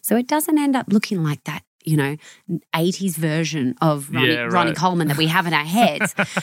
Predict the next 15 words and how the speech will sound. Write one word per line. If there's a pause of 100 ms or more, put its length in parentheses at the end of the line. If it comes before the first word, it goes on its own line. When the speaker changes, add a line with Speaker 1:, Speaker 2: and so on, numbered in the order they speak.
(160)
Speaker 1:
Um, (100)
it,
it's,
it's
much
finer
and
it's,
it's
much
harder
to
detect
these
days.